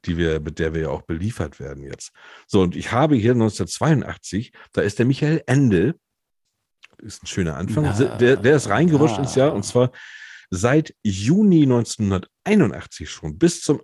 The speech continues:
Speaker 1: achtzehnten Juli neunzehnhundertzweiundachtzig, also
Speaker 2: Momo?
Speaker 1: sechsundfünfzig Wochen, war der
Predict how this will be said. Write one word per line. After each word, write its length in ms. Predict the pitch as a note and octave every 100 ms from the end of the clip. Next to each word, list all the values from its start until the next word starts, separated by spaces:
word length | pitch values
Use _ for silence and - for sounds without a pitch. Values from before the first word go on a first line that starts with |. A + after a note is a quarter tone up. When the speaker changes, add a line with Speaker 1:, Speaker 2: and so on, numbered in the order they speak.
| -
Speaker 1:
achtzehnten 640 | D#3+ - - D3 - B2
Juli 520 | A2+ F#2+ A2+ A2 A2
neunzehnhundertzweiundachtzig, 1700 | G2+ G2 G2 - F2+ E2+ E2 E2 - - D3 G#2 F2 - - - - E2
also 160 | D#2+
Speaker 2:
Momo? 120 | E2
Speaker 1:
sechsundfünfzig 1000 | D#2+ G#2+ A2+ E3+ C#4+ B2+ C3+ - G#2 -
Wochen, 320 | F2+ - G#2 F3+ _ - - - -
war 260 | E2+ G#2 B2
der 340 | G#2 A2 C#3+